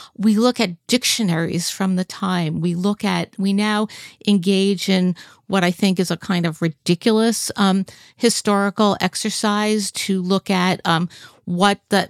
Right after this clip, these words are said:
be-, not that it, the exercise is not ridiculous in and of itself, but, for example, if you're looking now at, say,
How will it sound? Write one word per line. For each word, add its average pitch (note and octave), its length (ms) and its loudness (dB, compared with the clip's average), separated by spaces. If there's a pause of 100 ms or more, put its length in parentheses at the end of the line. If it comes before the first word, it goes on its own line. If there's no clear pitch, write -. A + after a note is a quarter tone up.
be-, - 460 -6
not A3 280 2
that A#3 140 -2
it, G3 140 -4 (160)
the - 160 -6
exercise E3+ 680 -2
is F3 140 -8
not F3 260 0
ridiculous F3 600 -4
in F3+ 180 -2
and F3 140 -2
of D#3 140 -6
itself, - 680 -2 (440)
but, F#3+ 300 2
for G#3+ 220 -4
example, E3+ 640 -2
if - 160 -8
you're E3+ 120 -2
looking F3 380 -2
now D#3+ 480 0
at, D#3+ 260 -2
say, E3 460 2